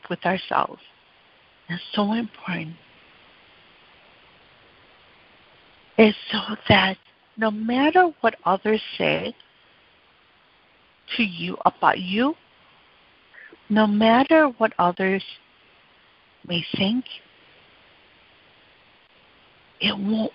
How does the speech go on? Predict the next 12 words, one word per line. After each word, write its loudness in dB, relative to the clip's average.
matter 2
because 2
you 4
know 4
who -10
it -12
is -10
that -2
you -2
are. -8
That 2
you 2